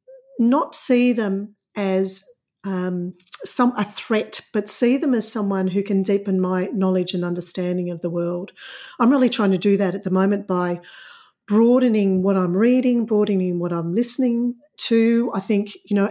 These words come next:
algorithms on social media mean that we're very closed down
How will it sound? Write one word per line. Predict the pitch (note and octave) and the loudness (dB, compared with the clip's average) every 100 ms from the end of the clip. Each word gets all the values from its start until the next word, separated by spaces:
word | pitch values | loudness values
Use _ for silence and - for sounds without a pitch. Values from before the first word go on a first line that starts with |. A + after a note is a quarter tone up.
| G#3 | 0
algorithms | A3+ A#3+ B3 A#3 A#3 A#3 A3+ G3 | 2 2 2 2 2 2 0 0
on | F#3 | -2
social | F3+ F#3+ F3+ F#3 | -2 -2 -2 -2
media | F#3 A3 A3+ A3 | 0 0 0 0
mean | A3 G#3 G#3 | 0 0 0
that | F#3 F3 - - - - _ | -2 -4 -10 -20 -20 -20 _
we're | G3+ F#3+ | 2 2
very | E3+ F#3+ F3+ | 4 2 2
closed | - F3+ E3 E3 | -4 -4 -4 -2
down | - G3+ B3 C4+ C4 B3+ | 0 2 2 2 2 -2